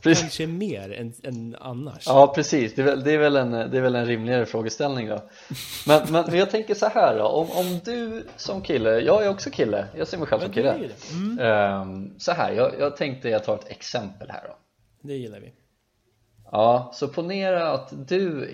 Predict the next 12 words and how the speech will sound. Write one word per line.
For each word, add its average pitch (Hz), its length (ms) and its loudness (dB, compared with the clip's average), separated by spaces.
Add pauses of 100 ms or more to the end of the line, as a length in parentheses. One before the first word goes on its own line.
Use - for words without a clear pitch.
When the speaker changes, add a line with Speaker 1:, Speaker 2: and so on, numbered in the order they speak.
Speaker 1:
är 104 80 2
hos 98 240 -6
tandläkaren 107 800 -4
<laughs> - 0 -
som 135 280 -2
vi 113 120 0
har 98 80 -2
ponerat 104 440 -6
så 107 80 -10
många 110 260 -4
gånger 110 400 -6
förut. 120 460 -10